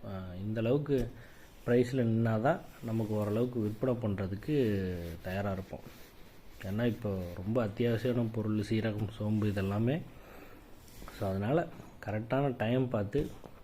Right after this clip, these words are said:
கரெக்டான சீசன் பார்த்து நம்ம பொருளை வந்து நம்ம இறக்கும்போது நமக்கு ஒரு நல்ல லாபம் கிடைக்கும்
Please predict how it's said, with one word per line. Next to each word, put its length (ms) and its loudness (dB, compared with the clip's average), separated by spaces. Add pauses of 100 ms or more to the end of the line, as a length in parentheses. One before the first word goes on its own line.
(680)
கரெக்டான 480 -2
சீசன் 440 0
பார்த்து 320 2 (640)
நம்ம 340 0
பொருளை 340 4
வந்து 260 4 (420)
நம்ம 240 -2
இறக்கும்போது 640 2 (600)
நமக்கு 320 -2
ஒரு 120 -2
நல்ல 280 2
லாபம் 380 2
கிடைக்கும் 360 -2